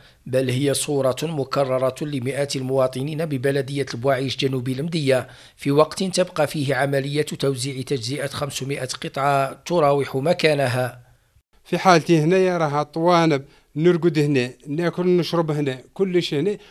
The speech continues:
Speaker 2: ولادي راه عندي ربعة الله يبارك. كيف كانوا نعذكر أي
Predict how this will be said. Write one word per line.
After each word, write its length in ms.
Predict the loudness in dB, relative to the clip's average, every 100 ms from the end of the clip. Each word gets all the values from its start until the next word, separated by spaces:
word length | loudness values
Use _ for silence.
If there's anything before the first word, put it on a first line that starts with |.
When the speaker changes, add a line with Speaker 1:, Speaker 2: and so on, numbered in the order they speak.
| -20 _
Speaker 2:
ولادي 420 | 2 6 6 6
راه 100 | 4
عندي 240 | 4 2 2
ربعة 300 | 2 4 4
الله 180 | 4
يبارك. 420 | 2 2 0 -2 -8 _ _ _ 0
كيف 240 | 2 4
كانوا 420 | 4 4 2 2
نعذكر 400 | 2 -2 -6 -6
أي 420 | -2 0 2 0